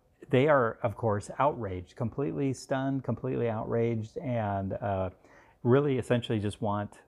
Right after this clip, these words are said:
that company to come take back those panels. Well, there's a charge for that too.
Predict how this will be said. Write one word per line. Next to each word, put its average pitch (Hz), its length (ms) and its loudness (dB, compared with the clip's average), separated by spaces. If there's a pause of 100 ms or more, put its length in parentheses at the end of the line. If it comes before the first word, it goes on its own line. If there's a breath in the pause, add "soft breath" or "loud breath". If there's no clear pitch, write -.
that 104 240 -4
company 107 340 -2
to 92 80 -2
come 107 300 -2
take 110 240 -2
back 104 260 -4
those 98 240 -2
panels. 107 560 -4
Well, 107 300 -2 (360 loud breath)
there's 110 140 0
a 98 80 0
charge 87 340 2
for 117 120 0
that 120 220 4
too. 180 280 0